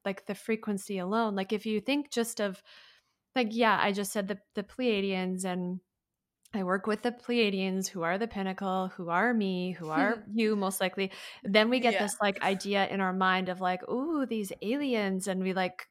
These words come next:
Speaker 2: <laughs>
Speaker 1: our human minds go into this whole frenzy.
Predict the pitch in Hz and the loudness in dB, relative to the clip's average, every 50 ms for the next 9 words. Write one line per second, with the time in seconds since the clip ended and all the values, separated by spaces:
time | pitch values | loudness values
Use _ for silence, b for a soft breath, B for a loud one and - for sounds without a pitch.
0 | - - - - 165 - - 427 - - 381 - 190 214 214 - - - 294 294 | -18 -16 -12 -10 -10 -4 -2 -2 -2 2 4 4 6 6 4 2 0 0 2 2
1 | 277 269 240 226 226 202 196 196 196 190 - - 208 190 - - 214 202 - - | 2 2 4 4 4 4 4 2 0 -2 -2 0 0 2 2 0 0 0 -2 -2
2 | 196 180 185 185 190 185 180 - - - - - 208 196 185 - - - - 202 | -2 -2 0 0 -2 -2 -2 -2 -4 -6 -6 -4 -2 -2 -2 -4 -2 0 0 2
3 | 190 196 190 185 180 190 B | 2 2 0 -2 -2 -4 B